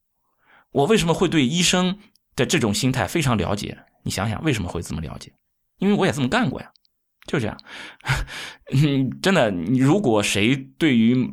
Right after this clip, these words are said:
别人的这种不良行为抨击的特别严重，啊，说的绘声绘色，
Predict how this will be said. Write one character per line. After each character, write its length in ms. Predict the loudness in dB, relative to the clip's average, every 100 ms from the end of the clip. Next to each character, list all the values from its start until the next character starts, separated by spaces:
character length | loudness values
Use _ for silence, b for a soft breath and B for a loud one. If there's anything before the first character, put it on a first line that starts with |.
| -2
别 180 | 2 4
人 200 | 4 4
的 140 | 2
这 140 | 0 -2
种 240 | 0 -2
不 220 | -2 0
良 200 | 0 0
行 220 | 0 0
为 140 | 0 0
抨 220 | 0 0
击 160 | 2 0
的 80 |
特 160 | 0 0
别 140 | 0
严 200 | -2 -4
重， 220 | -6 -8 -12 -12 B B
啊， 220 | B -2 -2
说 200 | 0 0
的 60 |
绘 160 | 0 0
声 160 | 0
绘 160 | -2 -4
色， 340 | -4 -8 -12